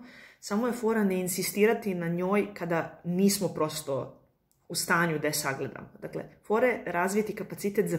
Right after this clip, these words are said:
puno perspektiva, jer to nam zapravo daje fleksibilnost i slobodu. Onda nismo rob ni zemaljske perspektive, niti rob viših perspektiva koje su jako validne, ali,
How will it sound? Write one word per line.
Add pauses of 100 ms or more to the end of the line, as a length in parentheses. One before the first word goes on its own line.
puno
perspektiva,
jer
to
nam
zapravo
daje
fleksibilnost
i
slobodu. (720)
Onda
nismo
rob (480)
ni
zemaljske
perspektive,
niti
rob (540)
viših
perspektiva
koje
su
jako
validne,
ali,